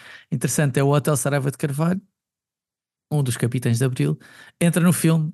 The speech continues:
e é uma das vozes do filme, é a voz do Oscar, que é, no fundo, no fundo, a pessoa para quem, com quem eles falam via walkie-talkie, eh, durante, durante todo o processo revolucionário.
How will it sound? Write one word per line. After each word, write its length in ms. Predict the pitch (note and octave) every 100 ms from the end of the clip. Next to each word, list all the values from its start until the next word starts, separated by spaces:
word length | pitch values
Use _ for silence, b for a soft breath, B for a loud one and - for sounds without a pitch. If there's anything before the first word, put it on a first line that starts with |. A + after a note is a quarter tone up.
| -
e 160 | C#3+
é 320 | C#3 C#3 C3+ -
uma 200 | D3+ D3+
das 160 | C#3+ C#3
vozes 380 | B2 D3+ C3
do 80 | C#3
filme, 340 | B2 D#3+ D#3 B2+
é 60 |
a 20 |
voz 240 | B2 C#3+ C3
do 140 | C#3
Oscar, 460 | C#3 D3 - C3+ C3
que 140 | -
é, 60 | B2
no 120 | B2
fundo, 520 | - C3+ B2 B2+ B2+ B2 B B B B -
no 60 |
fundo, 200 | - C3
a 60 | C3+
pessoa 400 | B2+ - F3 D#3
para 120 | D#3
quem, 360 | - D3 C#3+ D3
com 160 | D#3
quem 140 | - D3+
eles 160 | C#3
falam 400 | - D3+ D3+ C#3+
via 320 | B2 D3 D3
walkie-talkie, 840 | C#3 C#3+ - D3 D3+ D3 D3+ C3 - b b b -
eh, 220 | B2 C3
durante, 340 | C#3 C#3 C#3
durante 240 | - C#3+ C3
todo 160 | C3
o 40 | C3+
processo 400 | - B2 A#2 A#2+
revolucionário. 600 | B2 B2 - B2 A2